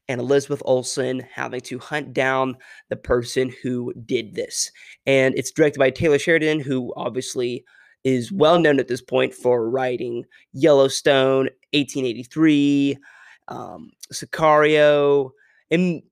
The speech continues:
uh, is likely going to go on to make many other projects that people like. And he has created this empire of T V that people have loved. I think this film is incredible, and I went into it with fairly low expectations, not knowing much about it.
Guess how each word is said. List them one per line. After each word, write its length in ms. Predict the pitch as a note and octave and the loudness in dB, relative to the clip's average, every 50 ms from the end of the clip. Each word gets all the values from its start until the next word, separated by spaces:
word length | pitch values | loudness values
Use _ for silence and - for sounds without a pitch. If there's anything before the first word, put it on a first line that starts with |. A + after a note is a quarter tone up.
| _ _ _ - | _ _ _ -4
uh, 200 | D3+ D3+ C3+ C#3+ | -2 0 0 0
is 180 | C#3 C#3+ C#3+ C#3 | 0 -2 -2 0
likely 320 | D3+ E3 A3+ A3+ - F3 | 0 -2 -2 -2 -6 -6
going 180 | - D#3 D3+ C#3+ | -2 -2 -2 -2
to 60 | C3 | -2
go 160 | B2 C#3+ C#3 | -2 -2 -2
on 140 | C3+ C3 B2+ | -2 -4 -6
to 160 | - C#3+ B2+ | -6 -8 -6
make 260 | C3 C3 C3 C3 - _ | -4 -4 -4 -6 -6 _
many 420 | B2+ C3 C3 C#3+ D3+ D#3+ D#3+ D#3 - - | -14 -8 -6 -4 -2 -2 -2 -4 -2 0
other 220 | C#3+ C#3+ C3+ C#3 | 0 2 2 0
projects 540 | A#2+ - - C3 C3 B2+ B2 - A#2+ B2 - | -2 -4 -6 -4 -4 -4 -4 -4 -8 -8 -8
that 120 | - B2 B2+ | -10 -10 -10
people 240 | C3+ B2+ - B2 | -10 -10 -8 -6
like. 260 | B2 A#2+ A2+ A2 G#2+ - | -6 -6 -6 -8 -8 -10
And 140 | B2 B2+ A#2+ | -12 -12 -8
he 120 | C#3 C#3 | -4 -4
has 100 | C3 B2+ | -4 -6
created 480 | - - - - C#3 C3 C3 A#2+ A#2+ B2 | -8 -14 -4 0 2 2 2 0 -4 -8
this 120 | C3 - - | -10 -8 -2
empire 680 | - D3 D#3 E3+ - - B2+ B2 A#2+ A#2+ A#2+ A#2+ - - _ _ _ _ _ _ | 0 0 0 -2 -4 -4 -2 0 0 0 0 -2 -4 -8 _ _ _ _ _ _
of 120 | B2+ A#2 - | -10 -10 -10
T 220 | - - C#3+ C#3+ | -12 -8 -6 -6
V 400 | C3+ C3 E3 D#3+ C3+ B2 A#2 A#2+ - _ _ _ _ _ _ | -6 -4 -6 -4 -4 -6 -6 -8 -12 _ _ _ _ _ _
that 240 | - B2 - - | 0 0 0 -2
people 480 | - - - _ C#3+ C#3 C3+ C3 B2 - _ _ _ _ | -10 -20 -10 _ 2 2 4 2 0 -4 _ _ _ _
have 340 | _ - B2+ B2 A#2 A2+ - _ _ | _ -4 -4 -4 -4 -6 -8 _ _
loved. 300 | B2+ B2+ C3 C3 B2 - - _ _ _ _ _ _ _ _ _ - - | -4 0 0 2 0 0 -4 _ _ _ _ _ _ _ _ _ -8 -2
I 160 | - F3+ G#3+ | 2 4 6
think 160 | A3 A3 G#3+ F3 | 6 6 6 4
this 140 | F3 - | 2 2
film 160 | - D#3+ C#3+ C3 | 4 2 2 2
is 80 | A#2 | 0
incredible, 420 | B2 - - A#2+ - - - - - | -4 -4 -4 -4 -4 -4 -8 -8 -4
and 160 | - C#3+ C#3 C3+ | -2 0 2 4
I 40 | |
went 240 | D3 C#3 E3 F#3 F#3+ | 4 4 4 4 4
into 220 | F#3 E3+ F3+ - F#3 | 4 2 0 2 2
it 140 | F3 - | 2 4
with 160 | C3+ D3 C3+ - | 4 2 0 2
fairly 360 | - F3 E3+ E3 D#3+ D#3+ D3+ | 2 2 4 4 4 2 2
low 240 | D3 C#3+ C#3+ C#3+ - | 4 4 4 4 4
expectations, 800 | - C3+ C3+ - - D3 B2 - D#3 C#3+ C#3 - D#3 C#3+ C3+ C3 | 2 -2 -2 -2 -4 -6 -6 -2 -2 -2 -2 0 -2 -4 -2 0
not 180 | D3 D#3+ E3 C#3 | -2 -2 0 0
knowing 180 | D3+ D3 C#3 | 0 0 0
much 180 | C#3+ C3+ C3 - | 0 -2 -2 -4
about 320 | C3+ A#2+ C3 B2+ C3 C3 | -4 -2 0 0 2 2
it. 160 | C3 C3 B2 | 2 0 0